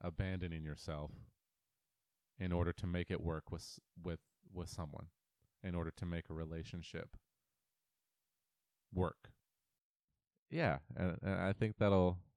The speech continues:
that'll just about do it for this week. So, something new I'm trying right here at the end, a little bit of logistical stuff.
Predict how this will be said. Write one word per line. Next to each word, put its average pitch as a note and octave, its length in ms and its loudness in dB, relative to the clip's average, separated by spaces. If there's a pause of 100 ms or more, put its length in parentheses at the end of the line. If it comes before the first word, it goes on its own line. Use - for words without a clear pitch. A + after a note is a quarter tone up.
(120)
that'll G2 220 8
just E2+ 240 2
about E2+ 240 4
do E2+ 140 6
it D2+ 120 2 (580)
for - 140 2
this E2 220 2
week. D2 220 -2 (840)
So, A#2 520 12 (280)
something F#2+ 220 4
new F#2 100 8
I'm E2+ 80 8
trying E2+ 480 2 (140)
right E2+ 160 2
here F2 120 4
at E2 100 0
the F2 120 2
end, E2+ 260 2 (400)
a - 40 -6
little F#2+ 140 2
bit G#2 120 4
of G2 60 4
logistical F#2 600 0
stuff. E2 300 -2